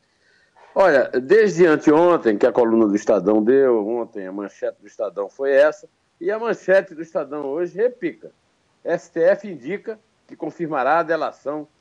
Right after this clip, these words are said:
de Joesley Batista. Eu acho que vai dar. Até agora já votaram os ministros Edson Fachin e Alexandre de Moraes. Eu confesso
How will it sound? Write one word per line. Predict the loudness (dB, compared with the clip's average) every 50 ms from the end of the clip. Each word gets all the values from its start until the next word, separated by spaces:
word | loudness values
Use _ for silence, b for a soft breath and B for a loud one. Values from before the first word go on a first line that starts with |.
| _ _
de | _ -18
Joesley | -6 -4 -2 -2 -2 -4 -8 -10
Batista. | -4 -4 -4 -4 -4 _ -20 _ _ -10
Eu | -10
acho | -10 -10
que | _ -12 -10
vai | -10 -10 -10
dar. | -10 -14 -16 _ _ _ _ _ b b b b b b b
Até | -2 0 2 0
agora | 0 0 0 -4 -4 -4
já | -2 -4 -4
votaram | -2 -2 -6 -6 -6 -6 -6 -6 -8
os | -10 -12
ministros | -12 -8 -6 -6 -8 -8 _ -12 -6
Edson | -6 -6 -6 -6 _ -12 -12 -12
Fachin | _ -12 -12 -12 _ _ -12 -10 -8
e | -8
Alexandre | -8 -10 -10 -10 -10 -10 -8
de | -8 -8
Moraes. | -8 -8 -6 -2 0
Eu | 0 0
confesso | 2 2 0 0 0 _ 0 0 0 0 -4 _